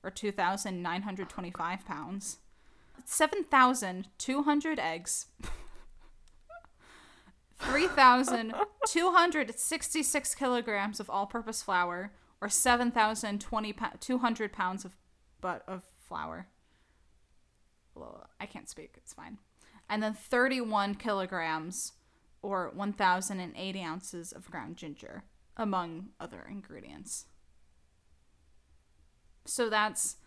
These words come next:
for the record, a, a ton is, uh, kind of a larger ter-, measurement of weight that we use in the U S, and that's two thousand pounds. So they use just short of a ton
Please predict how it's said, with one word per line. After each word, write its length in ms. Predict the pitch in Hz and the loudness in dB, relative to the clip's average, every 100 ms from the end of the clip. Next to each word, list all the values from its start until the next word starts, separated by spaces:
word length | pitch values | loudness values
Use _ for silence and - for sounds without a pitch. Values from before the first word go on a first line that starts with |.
| - - | -20 -4
for 200 | - 285 | 2 4
the 120 | 269 | 6
record, 480 | 202 185 196 185 180 | 4 2 -2 -4 -2
a, 160 | 226 233 | -2 0
a 140 | 233 240 | 0 -2
ton 560 | 240 - 220 208 240 | -2 0 2 4 2
is, 380 | 262 208 196 190 | 0 0 0 -2
uh, 320 | - 175 160 185 - | 0 0 0 -6 -2
kind 200 | - 220 | 4 4
of 60 | 196 | 4
a 80 | 180 | 2
larger 600 | 165 175 185 220 208 214 | 2 0 0 0 -2 -2
ter-, 320 | 233 202 - | -2 -2 -2
measurement 540 | 208 202 202 214 208 | -4 -4 -2 -4 -4
of 160 | 170 190 | -4 -4
weight 240 | 190 190 | -4 -4
that 160 | 190 - | -6 -8
we 80 | 190 | -8
use 280 | 190 185 190 | -6 -6 -6
in 100 | 185 | -8
the 80 | 175 | -8
U 180 | 165 | -4
S, 300 | 165 175 - - - - | -4 -2 -4 -8 -16 -6
and 100 | 208 | 0
that's 220 | 220 - | 0 0
two 160 | - 233 | -2 -2
thousand 400 | 220 175 175 165 | 0 -2 -2 -10
pounds. 500 | 143 60 53 - - - - | -10 -12 -12 -14 -14 -18 -12
So 180 | - 247 | -6 0
they 100 | 262 | 0
use 240 | 262 254 | 2 0
just 240 | - 302 - | 0 0 0
short 280 | 240 208 - | 0 0 0
of 140 | 202 | -2
a 60 | 190 | -4
ton 560 | - - 214 170 147 | -6 -2 0 0 -2